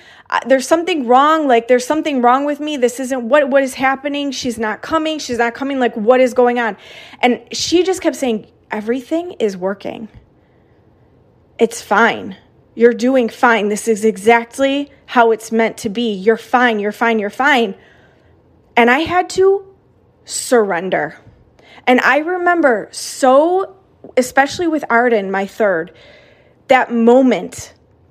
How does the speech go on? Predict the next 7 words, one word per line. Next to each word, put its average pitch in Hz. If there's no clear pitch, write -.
of 233
complete 285
surrender 226
where 247
I 254
went 269
into, 320